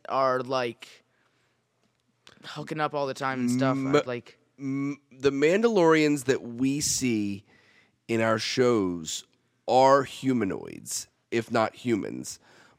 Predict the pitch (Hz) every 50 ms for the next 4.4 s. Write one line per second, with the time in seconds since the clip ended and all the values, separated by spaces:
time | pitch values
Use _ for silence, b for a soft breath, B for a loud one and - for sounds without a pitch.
0 | _ - 120 123 120 135 135 131 123 147 170 202 202 202 175 156 151 147 139 139
1 | 135 131 131 131 123 123 120 113 113 110 95 98 104 101 113 113 110 107 107 107
2 | 110 113 127 123 107 - - - - - 120 107 98 95 98 92 92 87 85 82
3 | 90 110 131 120 - - - _ _ _ 110 117 - - - - - - 98 101
4 | 101 - 110 107 104 - -